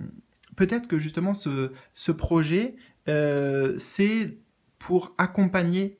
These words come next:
euh, les autres. C'est, euh, dans le service, vous voyez, dans le service à autrui, euh, quel que soit le domaine, euh,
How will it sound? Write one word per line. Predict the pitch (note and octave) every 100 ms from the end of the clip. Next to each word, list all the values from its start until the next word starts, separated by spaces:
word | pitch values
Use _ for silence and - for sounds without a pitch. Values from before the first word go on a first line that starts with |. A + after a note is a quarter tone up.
| -
euh, | D3+ D3 C#3+ C#3 C3+ C3+ C3 C3 B2+ B2+ B2
les | D3 D3+ C#3+
autres. | C#3 - -
C'est, | - - E3+ E3+
euh, | D3+
dans | C3 G3
le | D3+
service, | D3 - F#3 D#3+ D3+ D#3+ -
vous | _
voyez, | C#3 C3+ E3 F3+ - - -
dans | C3+
le | C3+ C#3
service | - E3+ D#3 F3 G3 - -
à | D#3+
autrui, | D#3 - D#3 D#3 D#3+ - - -
euh, | C#3 C3 C3
quel | C3 D#3+
que | E3
soit | D#3 G3
le | F3+
domaine, | C3+ C#3+ E3 F3 C3 B2+ - -
euh, | - B2+ C3 C3 B2+